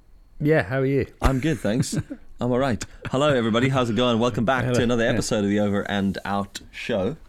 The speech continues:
Speaker 2: Um, this is, well, it's very early in the morning here, as Ryan was so eagerly saying there. He's been away shooting on set all weekend, so we
Speaker 1: Yeah.
Speaker 2: didn't get to record this episode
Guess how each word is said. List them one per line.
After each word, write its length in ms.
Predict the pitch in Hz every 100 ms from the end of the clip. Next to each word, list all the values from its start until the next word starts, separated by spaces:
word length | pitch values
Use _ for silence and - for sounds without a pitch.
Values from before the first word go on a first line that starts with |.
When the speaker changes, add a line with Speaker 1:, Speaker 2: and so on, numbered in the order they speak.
| - - - -
Speaker 2:
Um, 440 | 117 113 113 107 - - - - - - - -
this 220 | 147 -
is, 320 | 143 113 - - - -
well, 320 | 131 139 - -
it's 200 | 147 -
very 260 | 127 175 156
early 180 | 143
in 40 | 131
the 40 |
morning 260 | 113 104 98
here, 260 | 107 135 - - - - - -
as 240 | 117 110
Ryan 300 | 117 117 113
was 320 | 110 98 - -
so 440 | - 113 98 101 104 - - - - - - - - - -
eagerly 360 | 117 113 113
saying 320 | 104 104 98
there. 160 | 101 110
He's 240 | 110 110
been 140 | 101 107
away 320 | 107 104 98
shooting 440 | - - 104 90
on 160 | 78 95
set 320 | - 101 90 -
all 160 | 95
weekend, 960 | 87 95 - - - - 95 98 127 - -
so 180 | - 104
we 80 | 110
Speaker 1:
Yeah. 40 |
Speaker 2:
didn't 220 | 110 113 113
get 160 | 113 -
to 120 | 104
record 520 | 92 - 110 104 90
this 140 | 90 -
episode 600 | 85 - - 98 92